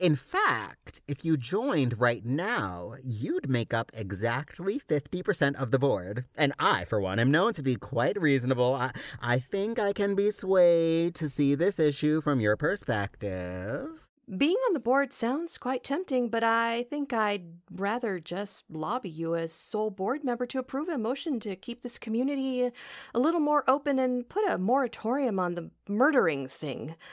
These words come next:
Speaker 2: I'll make another pancake while you consider.
Speaker 1: It's, <laughs> well, it's just always been our policy.
Speaker 2: I hate to interrupt, uh, but notice the perfect browning on this side here?
Speaker 1: Uh, uh,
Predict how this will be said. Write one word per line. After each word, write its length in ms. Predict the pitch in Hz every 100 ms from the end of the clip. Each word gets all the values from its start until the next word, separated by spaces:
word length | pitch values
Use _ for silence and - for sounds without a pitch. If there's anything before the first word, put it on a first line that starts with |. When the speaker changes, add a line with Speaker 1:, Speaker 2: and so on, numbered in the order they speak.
| - - - _ _ _ _ _ _
Speaker 2:
I'll 80 | 233
make 140 | 240 208
another 220 | 190 170
pancake 380 | 165 170 165 156
while 120 | 147
you 80 | 143
consider. 540 | - 135 - - 147 - _ 135
Speaker 1:
It's, 320 | - - - 123 -
<laughs> 200 | - -
well, 120 | 87 -
it's 160 | 113 -
just 200 | 117 110
always 280 | 101 90 101
been 100 | 98
our 80 |
policy. 720 | - - 139 - - - 117 - 269
Speaker 2:
I 360 | 269 254 202 -
hate 340 | - 269 -
to 180 | - 214
interrupt, 960 | 170 - 180 175 247 254 208 214 - -
uh, 180 | 82 -
but 380 | 202 240 -
notice 460 | - - 226 247 247
the 100 | 240
perfect 360 | 240 208 233 -
browning 380 | 226 226 233
on 200 | 240 240
this 160 | 240 240
side 260 | - 233 233
here? 220 | 262 392
Speaker 1:
Uh, 920 | - - 117 - 104 98 95 107
uh, 120 | 110